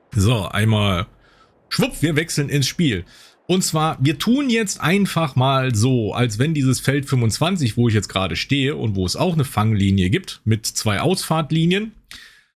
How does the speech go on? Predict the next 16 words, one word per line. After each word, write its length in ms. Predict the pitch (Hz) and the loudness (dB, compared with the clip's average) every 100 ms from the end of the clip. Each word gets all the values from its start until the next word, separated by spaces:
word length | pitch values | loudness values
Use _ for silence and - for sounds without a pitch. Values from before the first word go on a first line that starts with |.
| _ | _
wir 80 | 123 | -4
tun 180 | 156 214 | -2 -2
einfach 260 | 160 156 143 | 0 0 0
so, 120 | 143 | 0
als 100 | 117 | 0
wenn 140 | 135 | 0
das 160 | 131 - | 0 0
Feld 380 | 127 120 131 - _ _ | 0 0 -2 -8 _ _
fünfmal 500 | - 185 139 131 151 | -4 -2 0 0 0
oder 220 | 123 107 | 0 -2
zehnmal 480 | 101 - 160 143 131 | -2 -2 0 0 0
oder 140 | 160 190 | 0 -2
zwanzigmal 680 | - 208 220 180 147 151 160 | 0 0 2 0 0 0 0
so 120 | 139 | 0
groß 380 | 113 135 175 - | 2 2 2 0
wäre. 380 | 117 98 90 | 0 0 -2